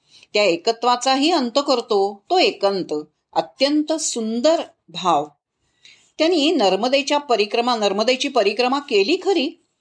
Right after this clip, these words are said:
पण नर्मदा मैयाने त्यांना प्रकाशाची वाटच दाखवली. परिक्रमेच्या वाटेवरील विस्थापितांची दयनीय अवस्था पाहून त्यांचं हृदय हेलावलं. यांच्यासाठी काहीतरी करायला हवं हा ध्यास अतिशय संवेदनशील या मुलीला जाणवला.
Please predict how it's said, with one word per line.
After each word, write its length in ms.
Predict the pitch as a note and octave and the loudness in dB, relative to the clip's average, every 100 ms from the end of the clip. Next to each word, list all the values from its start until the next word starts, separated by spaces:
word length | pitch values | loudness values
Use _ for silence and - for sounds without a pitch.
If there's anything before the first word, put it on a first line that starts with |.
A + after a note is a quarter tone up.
| _ _ _ _ | _ _ _ _
पण 200 | F4+ F#4+ | -4 0
नर्मदा 440 | C#4+ G#3 G#3 C4+ F4 | 0 0 0 2 2
मैयाने 460 | D#4+ C4+ B3+ A#3+ | 2 0 0 0
त्यांना 220 | E4+ A3 A#3+ | 0 0 -2
प्रकाशाची 720 | A#3 F3 F#3 A3 A#3 A#3 C4 | -4 -2 -2 0 -2 -4 -2
वाटच 600 | G3 C#3+ F3 C#4 D#4+ G#3+ | 0 0 0 0 0 0
दाखवली. 460 | F3 - D#3+ C3 - _ _ _ _ _ _ _ _ | 0 0 -4 -6 -14 _ _ _ _ _ _ _ _
परिक्रमेच्या 840 | G#3 G3 G#3 G#3+ G3 G3 F#3+ G#3+ C4+ | 0 2 0 -2 -2 -2 0 2 2
वाटेवरील 720 | G#3+ - F3+ F3 F3 C4+ A#3+ | 0 0 0 2 2 0 -2
विस्थापितांची 1200 | F3 E3+ - F3+ F3+ E3+ E3 E3 E3+ - A#3 C4+ D4+ | -4 -4 -4 -2 0 0 0 -2 -6 -6 -6 -8 -10
दयनीय 540 | - E3+ F3 G3+ C#4 E4 | -2 2 2 0 0 2
अवस्था 580 | F#3+ F3 F#3 - F3+ D3 - _ _ | 2 0 -6 -6 -6 -6 -12 _ _
पाहून 420 | - D#3 F#3+ G#3+ D3 _ _ _ - | -2 -2 -2 -6 -8 _ _ _ -4
त्यांचं 300 | F3 F3 G#3 | -2 0 0
हृदय 260 | F3+ E3+ A3 | 0 0 0
हेलावलं. 520 | G#3+ D#3+ E3+ A#3 D#3+ - _ _ _ _ - - | 0 0 2 2 0 -8 _ _ _ _ -18 -4
यांच्यासाठी 480 | B3 C#4+ F#4 F#4+ F#4 | 0 2 2 2 2
काहीतरी 400 | D#4+ A#3+ C4 D#4 | 2 2 2 -2
करायला 460 | D4+ F#3 G3 A#3 A3 | 2 2 4 2 0
हवं 340 | F#3+ D3+ F#3+ | -2 -4 -4
हा 160 | G#3+ G3+ | 0 -2
ध्यास 520 | D#3 E3 E3+ D4 - | 0 0 0 0 -2
अतिशय 520 | F3+ F3 C4+ C4 E4+ G4+ | -6 -2 -2 0 -2 -2
संवेदनशील 1000 | A3+ F3+ F3+ C4+ D4+ E4 D4 B3 A3+ | -2 -2 -2 0 0 0 -2 -4 -4
या 100 | G#3+ | -2
मुलीला 400 | G3+ F3 F#3+ F#3+ | -2 -2 0 0
जाणवला. 520 | F#3+ F3+ D3 F3 A3+ | 0 0 0 0 -2